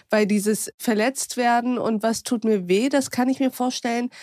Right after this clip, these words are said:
das kann ja gewissermaßen auch ein System, wenn es zum Beispiel, also selbst ein Auto, das einen Unfall hat, da wird ja das System melden, so, ich hab hier und da einen Schaden. Das könnte man ja eigentlich übersetzen wie ein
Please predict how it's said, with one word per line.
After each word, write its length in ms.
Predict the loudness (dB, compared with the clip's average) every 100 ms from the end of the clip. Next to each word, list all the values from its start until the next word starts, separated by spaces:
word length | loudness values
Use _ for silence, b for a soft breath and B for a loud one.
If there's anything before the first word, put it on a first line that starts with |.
| B B
das 180 | -4 -2
kann 200 | 2 2
ja 100 | 2
gewissermaßen 800 | 0 0 0 2 2 2 0 -4
auch 200 | -2 -2
ein 220 | -2 0
System, 600 | 0 -2 -4 -4 -2 0
wenn 160 | 0 0
es 140 | -2
zum 140 | -2 0
Beispiel, 640 | 0 0 -4 -2 0 0 -4 B B -4
also 180 | 0
selbst 320 | 2 2 0 -2
ein 80 |
Auto, 640 | 0 2 2 2 0 0 -4 -4
das 380 | 0 0 -2 -4
einen 140 | -2 0
Unfall 560 | 2 2 2 2 2
hat, 240 | 2 -2 -4 B B B
da 140 | 0
wird 120 | 2
ja 100 | 2
das 200 | 2 2
System 580 | 2 0 0 0 2 4
melden, 560 | 4 4 2 2 0 0
so, 340 | 0 2 2
ich 180 | 0 0
hab 200 | 0 -2
hier 220 | -2 0
und 220 | 2 0 2
da 180 | 2
einen 240 | 2 2 2
Schaden. 500 | 2 0 0 -4 -10 b b b
Das 160 | -4 2
könnte 340 | 4 4 4
man 200 | 4 4
ja 140 | 2 4
eigentlich 480 | 4 4 2 0
übersetzen 680 | 2 0 2 0 -2 -2 0
wie 160 | 0 0
ein 340 | 0 2 0